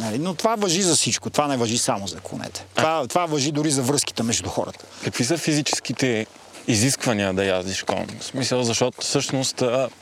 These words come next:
Speaker 2: то не е като да се возиш в кола. Ами си е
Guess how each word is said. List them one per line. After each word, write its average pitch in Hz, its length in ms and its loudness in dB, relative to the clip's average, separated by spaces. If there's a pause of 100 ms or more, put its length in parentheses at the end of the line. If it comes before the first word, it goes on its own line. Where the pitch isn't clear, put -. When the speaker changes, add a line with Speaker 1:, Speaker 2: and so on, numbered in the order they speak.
(140)
Speaker 2:
то 131 160 4
не 127 100 2
е 131 40 -2
като 131 180 0
да 123 100 2
се 123 100 0
возиш 104 320 0
в 92 200 -4
кола. 98 260 0 (420)
Ами 117 220 -2
си - 200 -2
е 120 200 2